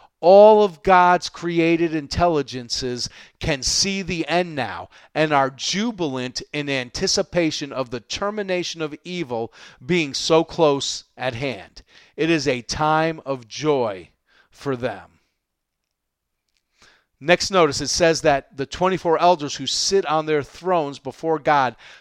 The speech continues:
fell on their faces and worshiped God, saying, "We give you thanks, O Lord God,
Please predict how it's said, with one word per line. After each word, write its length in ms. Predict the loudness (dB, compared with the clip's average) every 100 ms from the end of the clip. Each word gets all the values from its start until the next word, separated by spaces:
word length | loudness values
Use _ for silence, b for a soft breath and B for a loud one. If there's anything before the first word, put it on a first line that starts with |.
| B
fell 460 | -14 2 6 6
on 200 | 4 2
their 120 | 0 -2
faces 640 | -2 -2 -2 -4 -8 -10
and 280 | -8 -8 -4
worshiped 440 | -4 -4 -10 -2
God, 320 | 2 2 0
saying, 520 | -4 0 0 -2 -8 -18 b b b
"We 240 | -4 -2 -2
give 280 | 2 0 0
you 180 | -8
thanks, 560 | -8 0 0 0 -4 -6 -2
O 160 | -2
Lord 420 | 0 2 2 2
God, 460 | 2 2 2 -4